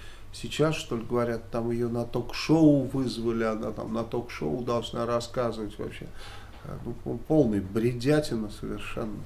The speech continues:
Вот это вот главная, главная новость сейчас. Там везде ток-шоу. Учительница совратила пятнадцатилетнего, там двадцативосьмилетняя учительница, господи, совратила пятнадцатилетнего,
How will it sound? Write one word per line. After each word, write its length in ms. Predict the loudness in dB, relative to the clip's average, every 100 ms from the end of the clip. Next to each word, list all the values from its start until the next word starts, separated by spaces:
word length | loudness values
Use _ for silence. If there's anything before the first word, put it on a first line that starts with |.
| -12 -12 -12 -12 -12 -12 -12 -12 -12 -10 -10 -8 -6
Вот 220 | 0 2
это 180 | 4 4
вот 140 | 4
главная, 520 | 8 10 10 10 2
главная 500 | 4 6 6 8 4
новость 400 | 4 2 0 -4
сейчас. 200 | -6 -6
Там 220 | -6 -6
везде 300 | -4 -4 -2
ток-шоу. 680 | -2 -4 -6 0 2 2 0 -6 -10 -8
Учительница 720 | -4 -2 -2 -2 -6 -6 -4 -4
совратила 760 | -2 0 2 2 -2 0 0 -2 -8
пятнадцатилетнего, 1200 | -6 -2 -2 -4 -2 0 2 2 0 -2 -4 -4
там 220 | -4 -2
двадцативосьмилетняя 1200 | -2 -2 -4 -2 0 0 -2 -4 -2 -4 -4 -6
учительница, 640 | -6 -8 -10 -12 -12 -12 -12
господи, 420 | -10 -10 -10 -10 -10 -10 -10 -10 -10 -12 -10
совратила 640 | -8 -6 -4 -4 -6 -8 -10 -12 -14 -14 -12
пятнадцатилетнего, 800 | -2 0 0 -2 -2 -2 -4